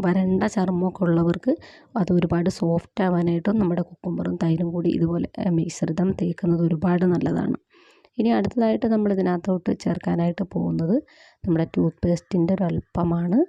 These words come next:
അത് ഏത് ബ്രാൻഡായാലും കുഴപ്പമില്ല. ഞാനിവിടെ ആയുർവേദ ടൂത്ത് പേസ്റ്റ് ആണ് എടുത്തിട്ടുള്ളത്. അപ്പം അതിൻ്റെ ഒരല്പം മാത്രം, ഒരുപാടൊന്നും വേണ്ട കേട്ടോ. നമ്മൾ ഒത്തിരി തേക്കാനായിട്ട് പാടില്ല. ഇത് എടു-, എടുക്കാൻ പറഞ്ഞെന്ന് വെച്ചാൽ ഒരുപാട് എടുക്കുമ്പോൾ നമുക്ക്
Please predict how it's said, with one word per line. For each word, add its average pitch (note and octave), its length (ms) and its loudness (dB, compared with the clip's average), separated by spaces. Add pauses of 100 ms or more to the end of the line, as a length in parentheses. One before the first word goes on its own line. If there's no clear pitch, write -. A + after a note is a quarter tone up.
(320)
അത് F#3 140 0
ഏത് F#3+ 280 2
ബ്രാൻഡായാലും F3+ 640 0
കുഴപ്പമില്ല. E3 440 0
ഞാനിവിടെ E3+ 340 0
ആയുർവേദ E3+ 440 -2
ടൂത്ത് E3 320 -6
പേസ്റ്റ് F3 340 -4
ആണ് E3+ 300 -2
എടുത്തിട്ടുള്ളത്. E3 640 0 (420)
അപ്പം - 200 -8
അതിൻ്റെ E3+ 340 0 (120)
ഒരല്പം F3 580 -2
മാത്രം, E3+ 420 -4
ഒരുപാടൊന്നും F#3+ 580 0
വേണ്ട F3+ 240 -2
കേട്ടോ. E3 260 -4 (500)
നമ്മൾ F#3 180 0
ഒത്തിരി G3 400 -4
തേക്കാനായിട്ട് E3+ 580 0
പാടില്ല. D#3+ 480 0
ഇത് F3 200 2 (220)
എടു-, E3+ 200 2 (220)
എടുക്കാൻ F#3+ 400 0
പറഞ്ഞെന്ന് F#3 340 2
വെച്ചാൽ F#3 280 -2
ഒരുപാട് F#3 400 2
എടുക്കുമ്പോൾ F#3 360 2
നമുക്ക് F3+ 280 2